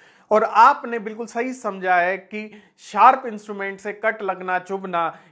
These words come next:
यही डेंटल क्लिनिक के अंदर बहुत कॉमनली देखा जाता है। शार्प इंस्ट्रूमेंट से सिर्फ मेरा मतलब नीडल से नहीं है। शार्प इंस्ट्रूमेंट के से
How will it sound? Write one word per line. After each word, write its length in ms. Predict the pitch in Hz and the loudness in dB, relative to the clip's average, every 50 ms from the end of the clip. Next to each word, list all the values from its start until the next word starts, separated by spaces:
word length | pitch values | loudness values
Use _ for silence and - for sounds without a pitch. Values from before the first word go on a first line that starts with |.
| _ - | _ -12
यही 520 | 147 180 214 226 226 214 240 240 220 214 - - - - | -2 0 0 0 0 -2 -6 -8 -8 -12 -18 -20 -20 -20
डेंटल 520 | 202 190 185 165 175 180 185 180 214 202 | -20 -16 -8 -6 -4 -4 -4 -4 -6 -6
क्लिनिक 400 | 202 202 190 185 190 190 190 185 | -6 -8 -8 -8 -8 -8 -10 -8
के 100 | - 185 | -6 -6
अंदर 220 | 180 175 170 202 202 | -6 -4 -6 -6 -8
बहुत 520 | 175 160 156 156 156 190 202 202 - - 196 190 180 170 - _ _ | -8 -10 -14 -8 -4 -4 -4 -4 -6 -18 -20 -18 -18 -18 -20 _ _
कॉमनली 580 | - 180 180 175 180 175 180 180 240 277 269 - _ _ _ _ _ _ - | -2 -2 -2 0 -2 -4 -4 -4 -4 -6 -6 -10 _ _ _ _ _ _ -6
देखा 280 | 175 165 160 170 165 | -6 -4 -2 -2 -4
जाता 300 | 151 147 139 131 - 127 | -2 -2 -4 -4 -4 -6
है। 260 | 123 117 113 117 - _ _ _ _ _ | -6 -6 -10 -16 -20 _ _ _ _ _
शार्प 380 | - - - 226 247 294 - 349 | -6 0 6 6 6 6 6 2
इंस्ट्रूमेंट 480 | 320 302 262 - - 285 262 254 247 240 | -6 -8 -8 -8 -8 -6 -4 -4 -6 -4
से 120 | 294 285 | -6 -8
सिर्फ 240 | 269 - 285 285 277 | -6 -6 -8 -8 -6
मेरा 580 | 262 247 233 240 240 247 254 254 254 233 - 208 | -6 -4 -2 -2 0 0 0 0 0 -2 -4 -8
मतलब 480 | 208 196 202 208 233 233 247 262 262 220 | -6 -6 -6 -4 -4 0 0 0 0 0
नीडल 420 | 202 185 180 202 214 196 240 247 | -4 -8 -8 -6 0 0 0 0
से 140 | 214 226 226 | 0 -6 -6
नहीं 240 | 214 196 180 165 156 | -6 -6 -6 -6 -6
है। 240 | 143 131 123 127 127 _ _ _ _ _ _ | -8 -8 -10 -14 -20 _ _ _ _ _ _
शार्प 340 | - 226 240 269 277 269 | 2 6 6 6 6 2
इंस्ट्रूमेंट 500 | 277 262 254 - 262 247 240 247 247 240 | -6 -10 -10 -8 -8 -6 -4 -6 -6 -6
के 160 | 240 - 254 240 | -8 -6 -8 -6
से 220 | - - 240 233 | -4 -4 -4 -4